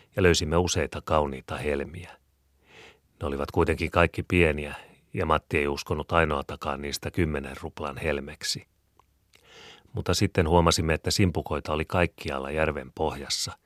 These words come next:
ja parhaimmat helmet saisimme syvimmistä koloista. Kävimme sen tähden pajassa, jossa teimme rautarenkaan.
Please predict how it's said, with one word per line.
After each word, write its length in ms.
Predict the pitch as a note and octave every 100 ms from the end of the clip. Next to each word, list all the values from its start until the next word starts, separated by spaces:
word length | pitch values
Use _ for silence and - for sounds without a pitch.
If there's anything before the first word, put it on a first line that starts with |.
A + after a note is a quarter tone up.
| _ _ _
ja 60 | -
parhaimmat 580 | F#2 F2 D#2+ C#2 C#2+ -
helmet 320 | E2 D2 -
saisimme 440 | - C#2+ - C#2+
syvimmistä 680 | - F#2+ D#2+ C#2 C#2 - -
koloista. 600 | - D2+ C#2+ C2+ - - - - _ _ _ _ _ _ _ - _
Kävimme 320 | - C#2+ C#2+ D2+
sen 200 | D#2+ D2
tähden 280 | C#2+ D2
pajassa, 560 | - E2+ E2 D2 - - - _
jossa 280 | G2+ - E2
teimme 280 | - D2 D2
rautarenkaan. 880 | E2+ E2 - D2+ C#2 C#2 - -